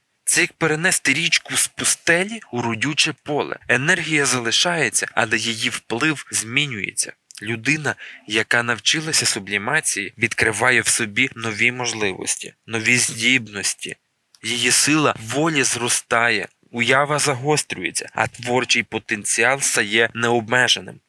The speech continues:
Завдяки цій здатності сексуальна енергія стає не лише частиною інтимного життя, а й джерелом натхнення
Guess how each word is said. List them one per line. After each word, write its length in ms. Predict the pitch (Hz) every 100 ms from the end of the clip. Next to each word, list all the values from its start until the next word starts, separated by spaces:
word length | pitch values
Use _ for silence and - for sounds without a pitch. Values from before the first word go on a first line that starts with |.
| -
Завдяки 480 | - 113 110 120 185
цій 180 | 156 139
здатності 800 | - - 147 180 - 127 - 110
сексуальна 680 | - 127 - 156 180 185 147
енергія 480 | 123 135 170 175 120
стає 360 | - 123 151 135
не 180 | 135 147
лише 400 | 139 131 - 180
частиною 680 | - 190 - 214 190 190 156
інтимного 720 | - 175 - 185 147 113 107
життя, 460 | 104 110 - 120 - -
а 100 | 120
й 80 | 120
джерелом 600 | 107 131 131 123 160 156
натхнення 680 | 143 - - 131 165 147